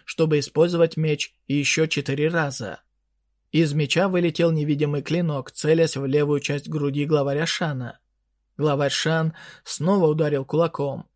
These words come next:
Из его руки вылетел еще один энергетический шар, который столкнулся с невидимым клинком.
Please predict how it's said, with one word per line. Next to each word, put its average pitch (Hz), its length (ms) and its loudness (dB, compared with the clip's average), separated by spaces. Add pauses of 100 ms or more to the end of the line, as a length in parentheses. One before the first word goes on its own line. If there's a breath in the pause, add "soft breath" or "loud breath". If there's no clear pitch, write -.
(160)
Из 147 220 0
его 147 220 4
руки 147 320 0
вылетел 147 520 0
еще 139 360 0
один 156 320 2
энергетический 147 920 -2
шар, 143 360 -4 (340 loud breath)
который 160 440 0
столкнулся 151 640 -2
с - 100 -2
невидимым 143 520 -2
клинком. 151 640 -4